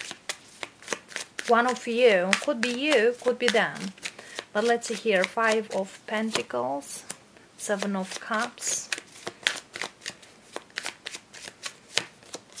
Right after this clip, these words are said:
and Page of Pentacles. If somebody in the past, or somebody feels like,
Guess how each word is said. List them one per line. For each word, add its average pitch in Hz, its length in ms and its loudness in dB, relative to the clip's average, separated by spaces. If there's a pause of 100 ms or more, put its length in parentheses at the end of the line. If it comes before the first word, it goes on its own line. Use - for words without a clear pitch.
(100)
and 196 480 -4 (260)
Page 196 340 -6
of - 260 -10
Pentacles. 196 880 -4 (920)
If 214 160 0
somebody 302 460 6
in 240 80 4
the 226 80 6
past, 220 800 4 (640)
or 196 640 4 (1700)
somebody 285 500 6
feels 254 440 4
like, 220 340 8